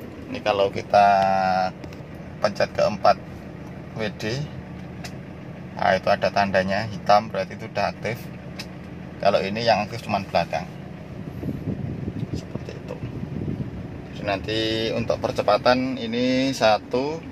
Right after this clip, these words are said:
giginya, satu, dua, tiga, empat, lima. Biasanya R ini saya ketambahan enam, terus R. Jadi tujuh mundur. Jadi enam speed, tujuh mundur ya. Monggo nanti yang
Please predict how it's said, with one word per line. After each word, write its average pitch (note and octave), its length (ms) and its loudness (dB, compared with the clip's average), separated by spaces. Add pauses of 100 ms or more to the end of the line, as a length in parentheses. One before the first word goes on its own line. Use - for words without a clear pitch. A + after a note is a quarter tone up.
(720)
giginya, A#2 480 0
satu, B2+ 520 4
dua, A2 640 0 (1200)
tiga, A#2+ 520 6
empat, A#2 640 2
lima. B2 480 6
Biasanya B2 440 4
R B2+ 240 8
ini C#3 240 -4
saya B2+ 160 -2
ketambahan A#2+ 400 4
enam, B2+ 360 4
terus B2 240 0
R. A2 280 2
Jadi A#2+ 320 -2
tujuh A#2+ 320 -4
mundur. G#2+ 400 2 (1200)
Jadi G#2 200 -4
enam G#2 280 2
speed, - 360 -2
tujuh A2 360 -4
mundur G#2 320 2
ya. F#2 240 2 (920)
Monggo G#2 320 4
nanti G#2+ 320 0
yang G#2 280 4